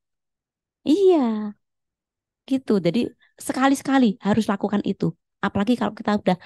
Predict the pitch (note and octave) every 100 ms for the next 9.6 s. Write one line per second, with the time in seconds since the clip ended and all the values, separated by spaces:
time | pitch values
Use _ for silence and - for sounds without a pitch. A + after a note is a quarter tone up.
0 | - - - - G#3 G#3+ A3+ G3+ F#3+ G3+
1 | F#3+ - F3+ F3+ - E3 - A3+ A#3+ -
2 | _ E3+ D#3 C#3 B2+ B2+ _ _ _ E3+
3 | F3 _ _ _ _ _ _ - B2+ -
4 | C3+ _ _ _ _ _ _ - D3 -
5 | D#3+ D3 - D#3 _ _ - D3 F3 -
6 | C3 D3 D3 G3 E3 B2+ - D#3+ E3+ C#3
7 | D3+ E3 B2+ - B2+ _ _ _ F3 -
8 | E3 F#3 F#3 G#3+ A3+ - A#2+ - - -
9 | _ _ _ - D#3+ F#3